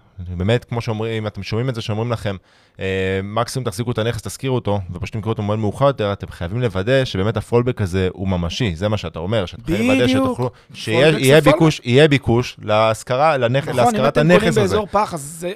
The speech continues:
Speaker 2: לא, אל תופתעו, כאילו, זה לא, זה לא תוצאה בלתי סבירה להניח באזור לא טוב, שלא יהיה לי איך להשכיר.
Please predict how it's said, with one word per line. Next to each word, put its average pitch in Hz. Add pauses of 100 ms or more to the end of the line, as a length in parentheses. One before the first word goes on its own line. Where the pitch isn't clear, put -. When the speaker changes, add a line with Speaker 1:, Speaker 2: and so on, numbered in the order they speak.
Speaker 2:
לא, 220
אל 226
תופתעו, 202
כאילו, 147
זה 139
לא, 220 (460)
זה 143
לא 202
תוצאה 214
בלתי 180
סבירה 156
להניח 151
באזור 160
לא 220
טוב, 220 (200)
שלא 165
יהיה 190
לי 196
איך 180
להשכיר. 170